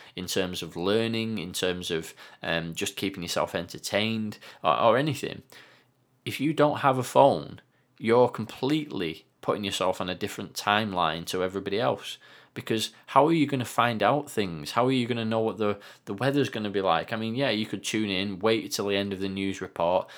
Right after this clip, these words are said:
and, and finally see the weather forecast. You know, that might take you twenty-five minutes to, to actually figure out what the weather's gonna be like. But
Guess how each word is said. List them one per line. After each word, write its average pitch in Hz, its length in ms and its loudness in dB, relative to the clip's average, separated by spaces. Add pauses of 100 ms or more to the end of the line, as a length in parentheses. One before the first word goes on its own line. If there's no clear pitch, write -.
(120)
and, 95 240 -8
and 98 260 -4
finally 95 520 2
see - 160 -2
the 95 120 -2
weather 92 220 2
forecast. - 680 -2 (200)
You - 80 -8
know, 92 220 4
that 90 160 4
might 95 180 -2
take 92 220 -2
you 90 80 -4
twenty-five 92 560 -2
minutes 92 380 -6
to, 95 100 -8
to - 280 -4
actually 87 300 -2
figure 95 320 0
out 82 180 4
what 82 160 2
the 90 80 -4
weather's 87 300 -4
gonna 85 180 -10
be 85 120 -6
like. 98 360 -2 (280)
But 98 200 6